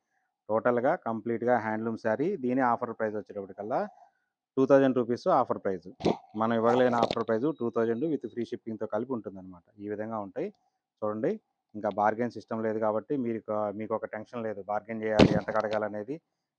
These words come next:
మీకు ఒక టెన్షన్ లేదు. ఇదంతా కలర్ చార్ట్. దీనిలో కూడా ఎప్పటికప్పుడు నా దగ్గర సిక్స్టీ to సెవెంటీ స్టాక్ ఉంటుంది, ఫార్టీ కలర్ చార్ట్ అయితే ఉంటుంది.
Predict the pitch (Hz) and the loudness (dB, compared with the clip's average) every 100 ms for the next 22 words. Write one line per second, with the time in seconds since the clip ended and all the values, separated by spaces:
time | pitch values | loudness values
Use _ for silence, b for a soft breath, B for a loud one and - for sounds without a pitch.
0 | _ 107 107 101 107 110 117 113 127 143 | _ -4 -4 -4 -8 -8 -6 -4 -2 -2
1 | 110 113 113 139 113 113 - 98 98 110 | -2 -2 -2 0 0 -2 -4 -8 -8 -8
2 | 113 120 123 123 107 113 113 110 120 110 | -2 0 2 0 -2 -2 -4 -4 -6 -4
3 | 110 107 117 - _ - 110 113 110 107 | -6 -6 -10 -10 _ -14 -10 -10 -8 -10
4 | 101 98 107 107 - 107 113 143 - 110 | -10 -12 -8 -8 -8 -12 -8 -8 -2 -4
5 | 107 107 107 107 117 104 104 107 104 101 | -4 -8 -8 -6 -6 -6 -6 -8 -10 -10
6 | 107 | -8